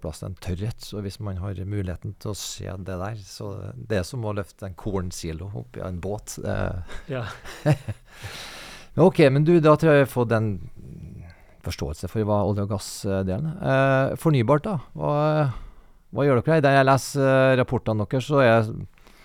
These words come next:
Speaker 1: mang-, jeg synes det er litt vanskelig å få oversikt, for det er O W C, det er East Point, det er Innosea, og det er Longitude, og, og, og hva gjør dere der?
Speaker 2: Ja, grunnen til at vi har så mange navn, det tror jeg vi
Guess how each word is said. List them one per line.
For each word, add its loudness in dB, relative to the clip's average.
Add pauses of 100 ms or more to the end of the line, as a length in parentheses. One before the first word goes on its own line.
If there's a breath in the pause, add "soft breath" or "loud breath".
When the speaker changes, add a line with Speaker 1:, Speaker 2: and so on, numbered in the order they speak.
(380 soft breath)
Speaker 1:
mang-, -2
jeg 2
synes -2
det 4
er 4
litt 0
vanskelig 0
å -10
få 2
oversikt, -4
for 2
det 4
er -4 (420)
O -2
W -6
C, 0 (100)
det -4
er -6
East -6
Point, 0
det -4
er -8
Innosea, -4
og -2
det -2
er -6
Longitude, -2
og, 2
og, -4
og -2
hva 4
gjør 4
dere -6
der? -14 (400)
Speaker 2:
Ja, -14 (160)
grunnen 0
til -4
at -4
vi -4
har -4
så -10
mange -2
navn, -2
det -4
tror -4
jeg -8
vi -2